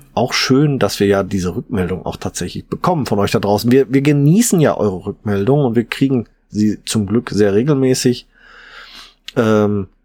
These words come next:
äh, als, als Nachrichten, Textnachrichten, Sprachnachrichten oder tatsächlich auch mal im persönlichen Gespräch, dass unser Zusammenspiel besonders interessant ist, dass die Art und Weise, dass wir es eben nicht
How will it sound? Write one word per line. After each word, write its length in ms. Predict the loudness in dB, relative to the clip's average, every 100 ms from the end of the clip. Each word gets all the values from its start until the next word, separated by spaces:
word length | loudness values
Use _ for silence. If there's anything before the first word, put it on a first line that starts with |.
| _ 0
äh, 360 | 2 2 0 -4 _
als, 320 | -4 -2 -2 -8
als 260 | -6 -2
Nachrichten, 600 | 0 2 0 -2 -2 -6
Textnachrichten, 500 | -4 -2 0 -2 -2
Sprachnachrichten 760 | -2 -2 -2 -2 -2 -4 -4 -4
oder 240 | 0 0
tatsächlich 340 | 0 0 0 0
auch 80 | 0
mal 120 | -2
im 100 | 0
persönlichen 480 | 0 0 -2 -4 -6
Gespräch, 560 | -8 0 2 2 0
dass 260 | -4 -4 -10 _ _ _ _ _ _ _
unser 440 | 0 2 2 0 0
Zusammenspiel 1040 | -2 0 0 0 -2 -4 -2 2 4 2
besonders 480 | 2 -2 0 -2 -4
interessant 580 | -6 -6 -6 -4 -4 -6
ist, 280 | -8 -6 -8
dass 240 | -8 -12 -20 _ _
die 100 | -4
Art 180 | -2 -2
und 180 | -4 0
Weise, 400 | 2 4 4 2
dass 180 | -2 -2
wir 60 | -4
es 80 |
eben 300 | -2 -2 -2
nicht 300 | 0 -2 -4